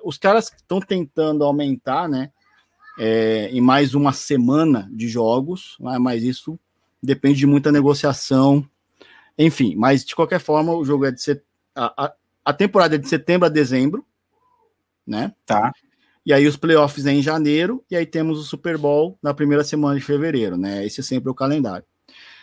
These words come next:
Speaker 1: Aí, com-, o, os times, eles chegam, né, é, a final, assim,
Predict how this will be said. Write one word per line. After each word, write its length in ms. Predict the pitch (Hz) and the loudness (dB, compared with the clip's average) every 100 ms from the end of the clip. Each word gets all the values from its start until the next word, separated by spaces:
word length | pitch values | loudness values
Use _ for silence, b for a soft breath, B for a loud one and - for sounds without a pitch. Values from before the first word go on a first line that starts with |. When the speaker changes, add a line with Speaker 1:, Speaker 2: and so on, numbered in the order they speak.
| B - | B -2
Speaker 1:
Aí, 140 | 165 | -2
com-, 200 | - 196 - | 0 -2 -2
o, 120 | - | -4
os 140 | 180 156 | -2 -2
times, 360 | - 226 247 | 2 4 4
eles 200 | 202 180 | 4 2
chegam, 680 | - - 170 202 185 123 95 - | -2 0 2 4 2 -2 -4 -12
né, 460 | 220 113 127 127 - | -6 -2 0 0 -2
é, 600 | 123 110 107 104 98 92 - | -4 -2 -2 -2 -2 -4 -6
a 100 | 131 | -6
final, 580 | - 131 135 175 123 - | 0 2 4 4 2 -2
assim, 360 | 135 - - | -6 -4 -6